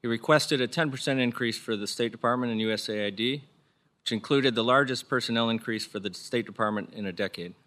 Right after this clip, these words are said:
It's a budget that reflects the importance of investing in our people and our technology, and we appreciate the support for these priorities in the Congress to date. President Biden has been clear from his first day in office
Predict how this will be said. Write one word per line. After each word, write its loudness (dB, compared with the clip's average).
It's -4
a 4
budget 6
that 2
reflects 0
the 0
importance 0
of -6
investing 0
in 0
our 0
people -6
and -4
our 0
technology, -4
and -8
we 2
appreciate 0
the -6
support 0
for -6
these -2
priorities 0
in -2
the 0
Congress -4
to -10
date. -2
President 4
Biden 4
has 0
been 2
clear 2
from -2
his -2
first 0
day 2
in 2
office -4